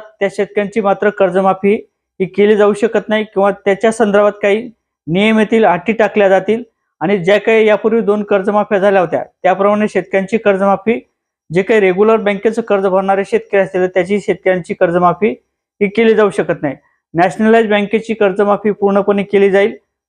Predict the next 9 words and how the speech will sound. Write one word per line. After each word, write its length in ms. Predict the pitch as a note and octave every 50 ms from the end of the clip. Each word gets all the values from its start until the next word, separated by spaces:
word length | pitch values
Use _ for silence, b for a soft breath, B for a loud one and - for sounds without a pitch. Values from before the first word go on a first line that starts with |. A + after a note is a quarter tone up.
| _ -
त्याचबरोबर 420 | G3 G#3 G3+ A3 A3 A3 G#3+ G#3+
जे 100 | G3+ A3+
काही 180 | A3 A3 G#3+ G#3
सरसकटची 600 | - G#3 F#3 F#3 F#3 A3 G3 G3 G#3 G3+ - G#3+
कर्जमाफीचा 640 | - G3 G3 F#3 G3 G#3 G#3 G3+ - A3 G3 G#3 G#3
निर्णय 320 | G3+ F#3+ F#3+ F#3+ G3+ G#3
सरकारने 520 | G3+ - G#3 F#3+ F#3+ - G3+ F#3+ G3 G#3 G3+
घेतला 280 | E3+ F3+ F3+ G3 G3+
होता 300 | G3 F#3+ F#3 - C#3+ B2